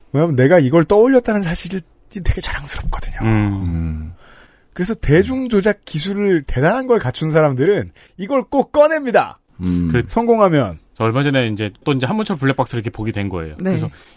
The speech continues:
Speaker 2: "이 경우에 과실은 누구가 더 클까요?" 막 이런 게시물이었어요.
Speaker 4: 네.
Speaker 2: 그 댓글을 딱 보니까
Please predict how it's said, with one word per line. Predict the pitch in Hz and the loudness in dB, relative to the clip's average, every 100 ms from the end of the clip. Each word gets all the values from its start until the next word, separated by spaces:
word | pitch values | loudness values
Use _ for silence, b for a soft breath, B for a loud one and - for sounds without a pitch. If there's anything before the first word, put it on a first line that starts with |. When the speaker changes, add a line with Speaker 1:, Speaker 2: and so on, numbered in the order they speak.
| b | b
Speaker 2:
"이 | 151 | -2
경우에 | 196 262 247 240 | 2 2 2 0
과실은 | 147 151 240 240 160 | -2 -2 0 0 0
누구가 | 156 208 226 226 226 | -2 -2 -4 -2 -4
더 | 185 | -4
클까요?" | - 269 247 240 | -2 -2 -2 -4
막 | 190 | 0
이런 | 131 143 123 | 2 2 0
게시물이었어요. | 110 131 107 85 - 87 | -2 -2 -2 -6 -6 -4
Speaker 4:
네. | 240 - 196 180 185 - | -4 -2 -4 -6 -10 -2
Speaker 2:
그 | 147 143 135 | 0 0 -4
댓글을 | 131 165 | -4 -2
딱 | 156 - - | -2 -6 -4
보니까 | 123 110 - 156 98 | -2 -2 0 -2 -2